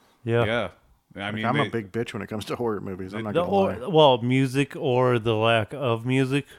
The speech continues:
Speaker 1: sometimes.
Speaker 3: Right, like the fucking
Speaker 2: Yeah.
Speaker 3: silence followed just by a sharp
Speaker 1: Yeah,
Speaker 3: noise.
Speaker 1: uncomfortable silence.
Speaker 2: Yeah, it drives the
Speaker 3: Or, like,
Speaker 2: emotion
Speaker 3: somebody
Speaker 2: forward.
Speaker 3: fucking breaking a violin in the background.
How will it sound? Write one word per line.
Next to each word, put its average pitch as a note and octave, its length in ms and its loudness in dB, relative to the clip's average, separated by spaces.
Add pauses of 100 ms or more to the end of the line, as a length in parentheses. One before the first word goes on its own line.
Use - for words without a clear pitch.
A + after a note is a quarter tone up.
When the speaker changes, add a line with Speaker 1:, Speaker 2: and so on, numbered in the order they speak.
(280)
Speaker 1:
sometimes. C#3+ 480 0
Speaker 3:
Right, C#3 160 4
like A2+ 200 -4
the A2 60 -8
fucking G#2+ 320 -4
Speaker 2:
Yeah. C3+ 60 2
Speaker 3:
silence B2 580 -2
followed A2 380 -4
just G#2+ 180 -8
by A#2 120 -4
a G2 80 -4
sharp B2+ 200 2
Speaker 1:
Yeah, B2 260 4
Speaker 3:
noise. A2+ 120 0
Speaker 1:
uncomfortable A#2 540 0
silence. A#2+ 800 0
Speaker 2:
Yeah, G#2+ 160 -4
it F2+ 100 -8
drives G2 380 -8
the G2+ 120 -8
Speaker 3:
Or, F2+ 160 -8
like, G2 200 -8
Speaker 2:
emotion E2+ 240 -12
Speaker 3:
somebody A2 360 -4
Speaker 2:
forward. A2 220 -6
Speaker 3:
fucking G#2 140 -8
breaking G#2+ 280 -4
a G#2+ 60 -6
violin G#2+ 440 -4
in A3 80 -6
the A2 60 -6
background. C3 560 -6